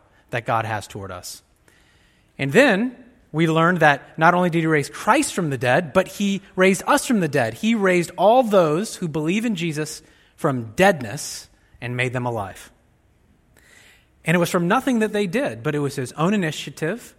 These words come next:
and by his own mercy and kindness and grace.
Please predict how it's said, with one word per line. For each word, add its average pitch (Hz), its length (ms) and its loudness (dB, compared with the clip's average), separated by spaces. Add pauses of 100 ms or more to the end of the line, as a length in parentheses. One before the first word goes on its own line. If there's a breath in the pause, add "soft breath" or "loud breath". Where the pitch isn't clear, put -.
(800)
and 131 220 -6
by 143 260 4
his 131 220 -6
own 127 320 -6
mercy 120 540 -8 (340)
and 104 160 -14
kindness 107 760 -10
and 107 180 -14
grace. - 420 -16